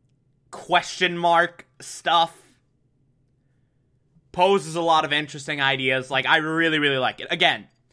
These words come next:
not the best episode of this show by any means, but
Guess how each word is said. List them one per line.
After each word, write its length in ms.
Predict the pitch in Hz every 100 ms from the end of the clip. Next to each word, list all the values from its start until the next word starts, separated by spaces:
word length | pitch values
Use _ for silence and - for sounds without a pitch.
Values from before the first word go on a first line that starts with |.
| _ _ _ -
not 240 | 269 285
the 60 | 220
best 260 | 214 208
episode 320 | 196 - 180
of 60 | 165
this 120 | 160
show 200 | - 156
by 140 | 143 147
any 180 | 139
means, 420 | 143 139 117 107 -
but 320 | 135 123